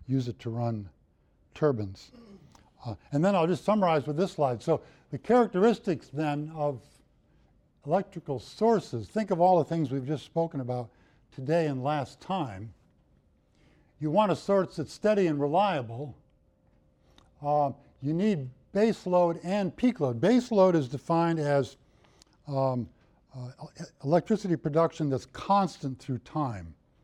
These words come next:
And certain technologies are really good at that, like, uh, nuclear plants, hydro plants, coal-fired plants.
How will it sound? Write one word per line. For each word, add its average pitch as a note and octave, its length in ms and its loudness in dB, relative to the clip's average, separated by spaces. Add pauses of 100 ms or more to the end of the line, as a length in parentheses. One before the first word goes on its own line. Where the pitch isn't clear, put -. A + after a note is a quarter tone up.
(300)
And C3 140 -4
certain G3 340 0
technologies D#3 640 -2
are B2 60 0
really D3+ 240 0
good C#3 240 0
at G#2+ 120 -6
that, F2 240 -10 (580)
like, B2 200 -2 (440)
uh, B2 100 -10
nuclear D#3 440 0
plants, D3+ 680 -4 (340)
hydro D#3 340 0
plants, D3 460 -6
coal-fired C#3+ 640 -4
plants. B2+ 440 -10